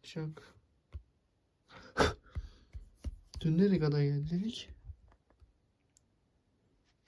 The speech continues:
Burasıydı herhalde, değil mi? Şuradan şöyle. Şöyle çözdüm. Ama yapabiliyorum gene bak abi. Üst sayılar çok kötü değilim. Basit eşlikler ve mutlak değerde bayağı kötüydüm.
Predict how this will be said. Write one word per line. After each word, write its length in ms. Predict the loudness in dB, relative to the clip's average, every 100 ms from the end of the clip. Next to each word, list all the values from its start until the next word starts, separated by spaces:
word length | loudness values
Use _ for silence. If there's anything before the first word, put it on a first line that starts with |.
| _ _ _ 2
Burasıydı 540 | 6 6 6 4 4
herhalde, 220 | 4 4
değil 120 | 4
mi? 180 | 4 2 -2 _ _ _
Şuradan 340 | -10 -2 0 0
şöyle. 1500 | 0 0 0 0 -2 -2 -2 -2 -2 -2 -2 -2 0 0 0 -12 _ _ _ _ _ _ _ _ _ _ _ _ _ _ -20 _ _ _ -20 _
Şöyle 600 | -14 -6 -4 -4 -6 -8
çözdüm. 560 | -8 -6 -6 -6 -6 -8 _ _ -4
Ama 180 | -2 -2 -6 -12 -6
yapabiliyorum 580 | -6 -4 -6 0 4 6
gene 180 | 6 4
bak 140 | 2
abi. 240 | 2 2
Üst 160 | 0 2
sayılar 280 | 4 4 2
çok 180 | 0 0
kötü 260 | 0 0
değilim. 160 | -2 -2 4
Basit 280 | 6 6 2
eşlikler 440 | 0 -2 -2 0 2
ve 40 |
mutlak 440 | 2 0 0 0
değerde 360 | 0 0 0 4
bayağı 280 | 6 6 0
kötüydüm. 480 | -2 2 2 2